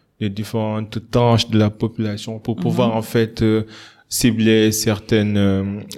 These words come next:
Speaker 1: certaines activités de marketing ou certaines activités politiques, ainsi de suite.
Speaker 2: Mhm.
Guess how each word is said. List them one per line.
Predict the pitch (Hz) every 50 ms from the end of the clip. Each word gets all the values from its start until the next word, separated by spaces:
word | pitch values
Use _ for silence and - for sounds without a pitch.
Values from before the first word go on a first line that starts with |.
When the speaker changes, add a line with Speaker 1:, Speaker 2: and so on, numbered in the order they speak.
| 90
Speaker 1:
certaines | 110 - - 143 123 - - 120 107 104 110
activités | 107 107 - - 101 101 98 - 113
de | 101 101 101
marketing | 98 101 101 101 101 - 107 95 - 110 107 104 104 101
ou | 110 107 101 101
certaines | 98 - - 113 101 - - 107 95 95
activités | 104 101 - - 101 101 95 - 92
politiques, | - 110 107 104 - - - - 110
ainsi | 107 101 - 113
de | 98 104
suite. | 101 - - 110 104 - - - - - - -
Speaker 2:
Mhm. | 196